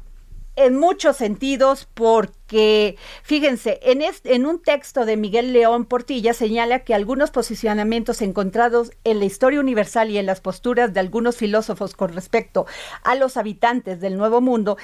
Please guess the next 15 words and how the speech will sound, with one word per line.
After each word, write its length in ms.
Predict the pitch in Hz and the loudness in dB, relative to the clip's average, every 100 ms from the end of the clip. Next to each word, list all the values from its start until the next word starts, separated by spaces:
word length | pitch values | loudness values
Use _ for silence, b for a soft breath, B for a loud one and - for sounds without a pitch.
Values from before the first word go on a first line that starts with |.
| B B | B B
en 160 | 247 | 2
ellas 220 | 302 349 370 | 2 0 0
se 40 | |
encuentran 400 | 254 277 269 311 | 2 0 2 0
visiones 460 | 247 - 277 285 - | 0 -2 0 0 -4
que 100 | 277 | -2
califican 640 | 226 208 - 285 311 302 | -2 -2 -6 0 0 2
a 40 | |
los 220 | 208 196 | 0 -2
indígenas 680 | 202 202 254 302 240 220 - | -2 0 0 0 2 0 0
como 360 | - 214 196 196 | -2 0 0 -2
primitivos, 760 | 214 208 - 269 285 285 285 - | -2 -2 -2 0 2 2 2 -2
casi 280 | 240 233 | -2 -2
ani-, 240 | 208 196 185 | -6 -6 -8
casi 540 | - 262 339 - 240 | -2 0 0 -4 -10